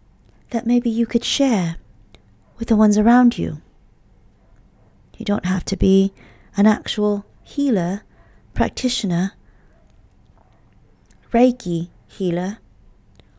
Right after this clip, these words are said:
or whatever else kind of healer, beloved. Simply,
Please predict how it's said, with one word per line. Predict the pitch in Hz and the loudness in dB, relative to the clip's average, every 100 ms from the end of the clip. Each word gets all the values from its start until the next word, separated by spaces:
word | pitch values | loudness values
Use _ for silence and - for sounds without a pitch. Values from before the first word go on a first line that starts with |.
| - | 0
or | 220 | 2
whatever | 226 247 247 254 - | 4 2 0 -4 -2
else | - - - | -4 -2 -6
kind | - 196 180 | -2 -2 -2
of | 170 | -4
healer, | 175 156 151 - _ _ | -4 -2 -4 -8 _ _
beloved. | - 156 143 175 - _ _ _ _ _ _ _ _ _ _ _ _ _ _ _ _ _ _ _ _ _ _ _ _ _ _ _ _ _ _ _ _ _ _ _ _ _ _ _ _ _ _ _ _ _ _ _ _ _ | -6 -4 -6 -12 -16 _ _ _ _ _ _ _ _ _ _ _ _ _ _ _ _ _ _ _ _ _ _ _ _ _ _ _ _ _ _ _ _ _ _ _ _ _ _ _ _ _ _ _ _ _ _ _ _ _
Simply, | - 302 277 185 165 | -6 0 0 0 -8